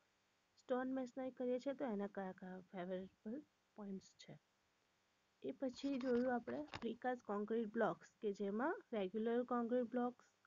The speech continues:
hollow concrete બ્લોક્સનો involvement થતું હતું. બરાબર, regular concrete blocks કે જેમાં, અ,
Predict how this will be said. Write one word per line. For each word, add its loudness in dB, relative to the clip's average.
hollow 2
concrete 0
બ્લોક્સનો -6
involvement 2
થતું 0
હતું. -6
બરાબર, 2
regular 4
concrete 4
blocks 2
કે 0
જેમાં, 0
અ, -6